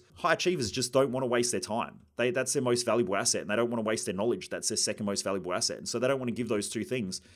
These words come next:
to people that don't deserve it or earn the right to have it. So get out there, keep pushing hard,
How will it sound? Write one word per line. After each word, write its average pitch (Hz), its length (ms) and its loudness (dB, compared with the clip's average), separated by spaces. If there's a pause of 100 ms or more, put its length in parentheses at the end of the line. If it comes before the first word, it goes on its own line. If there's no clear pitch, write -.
(200)
to 135 100 2
people 135 260 -2
that 135 120 2
don't 139 180 2
deserve 117 380 4
it - 20 2
or 104 300 0
earn 123 100 0
the 120 80 0
right 120 180 2
to 113 80 -8
have 139 220 2
it. 85 160 -6
So 123 300 4 (220)
get 165 120 8
out 170 160 8
there, 147 120 4
keep 147 200 -4
pushing 160 280 -2
hard, 143 340 4